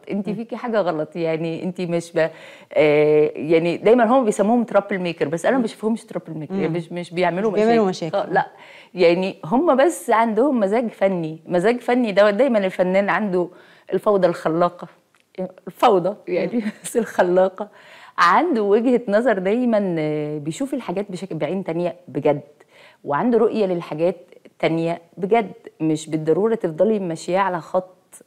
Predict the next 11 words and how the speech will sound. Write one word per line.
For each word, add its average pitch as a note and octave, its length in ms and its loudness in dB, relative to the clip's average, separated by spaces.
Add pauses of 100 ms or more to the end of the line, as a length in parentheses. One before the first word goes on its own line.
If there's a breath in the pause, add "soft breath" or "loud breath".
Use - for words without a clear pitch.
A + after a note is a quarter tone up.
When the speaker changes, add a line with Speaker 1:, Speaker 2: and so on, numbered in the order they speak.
(120)
Speaker 1:
منتظم، F3 640 -2 (320 soft breath)
وهو F3 220 2 (100)
Speaker 2:
مم. F3+ 60 4
Speaker 1:
لازم F#3+ 280 2
يفضل D#3 300 -2
ما-، E3+ 100 -2
يفضل F3+ 520 0
ماشي F3+ 320 -4
على D3 160 -2
هذا D#3+ 280 -6
الخط. - 420 -10